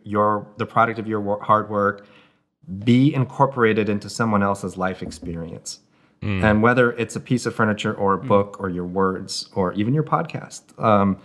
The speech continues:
Speaker 1: uh, that is really, really, uh, gratifying. And I think it's an important sort of driver for me anyway. Um, and I didn't even know when I started this how rewarding it would be in the end to talk to people who have read it.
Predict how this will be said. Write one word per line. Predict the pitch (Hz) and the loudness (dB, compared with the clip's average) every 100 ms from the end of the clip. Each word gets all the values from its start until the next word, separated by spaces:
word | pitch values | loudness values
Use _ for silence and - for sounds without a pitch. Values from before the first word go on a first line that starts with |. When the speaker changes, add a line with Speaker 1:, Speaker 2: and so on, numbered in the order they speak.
| - - _ _ _ | -16 -20 _ _ _
Speaker 1:
uh, | 107 95 90 - - _ | 4 6 4 -2 -18 _
that | 127 175 156 - | -2 0 -2 2
is | 123 107 98 - - _ _ _ - | 4 4 2 -4 -16 _ _ _ 0
really, | 107 135 135 101 92 - | 4 6 6 4 -2 -6
really, | 92 101 101 92 90 - _ _ _ _ | -4 0 0 0 -4 -12 _ _ _ _
uh, | 101 90 85 | 2 2 2
gratifying. | 110 117 113 120 110 110 | 0 0 0 -2 -2 -4
And | 90 | -6
I | |
think | 87 101 98 | -6 -8 -8
it's | - | -8
an | 90 | -8
important | 85 - 104 95 - | -6 2 2 2 -4
sort | 104 82 | -6 -6
of | 80 | -6
driver | 92 92 95 104 98 | -2 -2 -2 -2 -4
for | - 90 | -4 -4
me | 92 95 | -2 -4
anyway. | 92 90 87 85 85 - _ _ _ _ _ | -4 -6 -6 -8 -8 -14 _ _ _ _ _
Um, | 101 92 90 90 - - | 4 4 2 -2 -8 -4
and | 107 | -2
I | 101 | 0
didn't | 135 135 | 2 2
even | 117 104 | 4 4
know | 104 104 | 4 2
when | 92 | 0
I | |
started | - - 117 104 90 | -2 0 0 0 -2
this | 92 - | -6 -4
how | 107 104 | -2 0
rewarding | 95 98 98 95 | 0 2 0 0
it | |
would | 90 92 | -8 -8
be | 92 | -6
in | 90 | -6
the | 90 | -6
end | 90 87 85 - _ _ | -6 -8 -12 -18 _ _
to | - | -8
talk | - 117 98 - | 2 2 2 -2
to | - | -8
people | 95 - 85 | -6 -4 -6
who | - 92 80 | -6 -10 -10
have | 82 - | -14 -12
read | 80 | -12
it. | - - | -14 -18